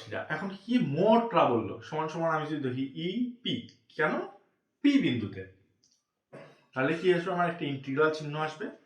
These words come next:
যেহেতু এখানে কোনো লিমিট দেওয়া নেই, আমরাও দিব না। But মাইনাস ইনফিনিটি থেকে প্লাস ইনফিনিটি দেওয়া যায়, but আমরা এখানে দিব না, just ডাইরেক্ট প্রমাণটা করব।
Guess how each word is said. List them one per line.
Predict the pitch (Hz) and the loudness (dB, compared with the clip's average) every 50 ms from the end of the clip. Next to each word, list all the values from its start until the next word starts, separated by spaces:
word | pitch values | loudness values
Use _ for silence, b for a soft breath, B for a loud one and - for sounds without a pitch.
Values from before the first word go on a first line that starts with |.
| b b b b - 120 | b b b b -8 -4
যেহেতু | 131 156 170 170 175 | -2 0 0 0 0
এখানে | 165 170 165 165 165 | 0 0 0 0 0
কোনো | 165 165 160 151 | 0 0 0 -2
লিমিট | 151 151 151 147 139 147 | -2 -4 -4 2 6 8
দেওয়া | 143 143 147 - | 8 8 8 6
নেই, | 196 190 147 | 2 0 0
আমরাও | 131 131 127 127 123 117 | 2 2 0 0 2 2
দিব | 120 123 123 123 123 | 0 2 2 2 2
না। | - - - - - - _ _ _ _ _ _ _ _ _ _ _ _ _ _ _ _ _ _ _ _ _ _ _ _ _ _ _ b b b b b b b b b b b - | 2 2 0 -4 -10 -18 _ _ _ _ _ _ _ _ _ _ _ _ _ _ _ _ _ _ _ _ _ _ _ _ _ _ _ b b b b b b b b b b b 4
But | 143 135 135 - - - _ _ _ _ _ - 147 | 4 4 4 2 -4 -12 _ _ _ _ _ 4 6
মাইনাস | 156 165 175 175 175 - | 8 10 10 8 6 2
ইনফিনিটি | 170 - - 165 165 - | -4 -4 -6 -8 -10 -6
থেকে | - 185 175 170 | 0 0 2 4
প্লাস | 170 160 - 160 147 | 4 4 2 2 0
ইনফিনিটি | 147 143 143 143 139 151 135 120 120 | -4 -4 -6 -4 -4 -4 0 4 6
দেওয়া | 117 117 113 110 | 8 8 8 6
যায়, | - - - - | 4 0 -2 -4
but | - - 131 | -4 -2 -2
আমরা | 127 123 123 120 | -2 0 -2 -4
এখানে | 120 127 123 117 117 | -4 -6 -6 -4 -2
দিব | 117 113 117 123 | -2 -2 -2 -2
না, | - - - | -4 -2 0
just | 127 123 - - - 123 | -2 -2 -2 -4 -6 -4
ডাইরেক্ট | 120 101 92 - - - - - _ _ _ _ _ _ | 0 0 0 0 0 -4 -8 -16 _ _ _ _ _ _
প্রমাণটা | - 156 139 131 131 127 127 117 - | 0 2 4 4 2 2 0 -4 -6
করব। | 110 101 92 | -6 -10 -10